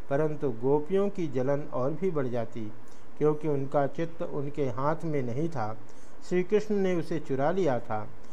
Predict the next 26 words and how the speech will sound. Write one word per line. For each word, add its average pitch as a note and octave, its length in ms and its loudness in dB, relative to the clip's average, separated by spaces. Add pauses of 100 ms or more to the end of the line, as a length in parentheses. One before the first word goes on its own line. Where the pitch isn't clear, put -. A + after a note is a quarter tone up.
(220)
शरद D#3 360 2
ऋतु C#3+ 300 0
में C#3+ 220 0
गौएं, C#3+ 460 4 (440)
हरिणियाँ, D#3+ 600 2 (200)
चिड़िया D#3+ 500 2 (380)
और D#3 200 2
नारियाँ E3 560 2
ऋतुमती E3 680 0 (380)
संतानोत्पत्ति E3+ 1080 2
की F#3+ 180 0
कामना D3 480 0
से D#3+ 160 -2
युक्त D3 380 0
हो C#3+ 180 2
गईं B2 280 0 (480)
तथा C3 260 0
साढ़, C#3 440 2
हरिण, C#3+ 520 0 (380)
पक्षी D3+ 360 0
और C#3 340 0
पुरुष E3 260 0 (440)
उनका F#3 300 2
अनुसरण C#3+ 500 0
करने B2+ 300 0
लगे। A2+ 340 -2